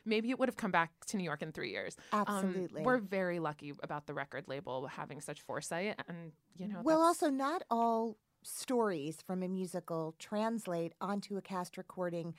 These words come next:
Speaker 2: without knowing the show. So
Speaker 1: Mm-hmm.
Speaker 2: what is so unique about Joe's work is that every single one of his songs is a story unto itself.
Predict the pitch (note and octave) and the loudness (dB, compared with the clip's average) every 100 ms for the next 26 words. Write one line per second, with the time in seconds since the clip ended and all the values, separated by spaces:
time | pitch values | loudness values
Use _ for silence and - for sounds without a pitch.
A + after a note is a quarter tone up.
0 | - - A3+ B3 A#3+ B3 G#3+ G#3 G3+ G3 | -14 -6 0 6 6 6 4 6 6 2
1 | E3+ E3 D#3+ B2 - _ _ A#3 G#3 B3+ | -2 -4 -2 -2 -4 _ _ -6 0 2
2 | G3+ A#3 A#3 G#3 C#4+ C4 A#3+ A3 G#3+ G#3 | 4 4 2 0 -2 0 0 0 -2 0
3 | F#3 E3+ - F3 E3 F3 G#3 F3 E3 F3 | 0 0 -4 -8 -6 -4 -4 -2 -6 -6
4 | F3 - B3+ A#3+ A#3+ G#3+ G#3 F#3+ F3+ F3 | -6 0 0 0 -6 -2 0 0 -2 -4
5 | E3 D#3+ F3 F3 F3+ F3+ F#3 - - G3+ | -8 -6 -2 -2 -4 -8 -8 -8 -2 0
6 | F#3 G3 G3+ G#3 - _ _ - A3 G#3+ | 2 2 0 -2 -6 _ _ 0 2 2
7 | G#3+ G#3 F3+ - D#3+ F3+ C#4 - | 0 0 -2 -2 -2 -2 -4 -10